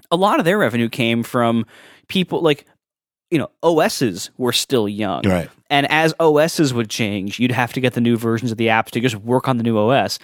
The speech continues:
Speaker 2: Right.
Speaker 1: Computers were still young. You'd be buying, like, a new computer every three, three to five years or whatever it was. That would be so different from your old one and so much better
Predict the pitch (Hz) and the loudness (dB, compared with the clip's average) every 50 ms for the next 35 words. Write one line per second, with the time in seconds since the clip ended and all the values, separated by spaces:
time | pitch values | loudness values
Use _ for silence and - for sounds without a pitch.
0 | - 101 85 - - 196 170 - - - - 208 226 226 196 156 - 113 104 107 | -8 -8 -8 -4 -2 -2 -2 -2 -2 -4 0 0 2 2 2 0 0 -2 -6 -6
1 | - - - 113 110 101 95 90 85 80 69 - - - - 160 165 151 170 165 | -6 -6 -4 -4 -2 -2 0 -2 -2 -4 -6 -10 -16 -10 -4 -4 -2 0 0 -2
2 | 147 139 147 147 160 170 170 160 156 147 143 135 123 - - 151 143 151 151 147 | 0 2 2 4 4 4 2 2 2 2 2 2 0 -2 -2 -2 0 2 0 0
3 | - 139 131 - 208 208 175 143 131 131 127 139 131 127 123 123 127 - - - | -2 -4 -4 -2 -2 0 2 2 4 4 2 2 2 2 2 0 0 -4 -8 -14
4 | - - 151 147 143 113 - - 160 156 143 127 - 143 131 123 139 151 175 160 | -10 -6 -4 -2 -2 -2 -2 -2 -2 0 0 2 2 2 2 2 2 2 2 2
5 | 131 131 120 123 123 123 120 110 110 147 160 147 131 120 - - - - - _ | 2 2 2 2 2 2 2 0 2 2 2 2 2 0 -4 -10 -20 -20 -12 _
6 | - 160 156 143 147 139 139 147 151 147 135 - - - _ - - - - - | 0 0 2 2 2 2 2 2 2 2 0 -2 -8 -20 _ -14 -10 -8 -4 0
7 | 226 233 277 269 175 196 175 - - 147 131 - - 143 127 117 101 107 110 101 | 2 2 2 2 2 0 0 0 0 -4 -4 -2 -2 -2 0 2 2 0 0 0
8 | 107 110 113 120 127 - - - - 214 262 269 233 165 - - 113 110 101 101 | 0 -2 0 -2 -4 -4 -6 -2 0 0 0 0 0 -4 -4 -2 0 0 0 2
9 | 104 101 107 | 0 -2 -2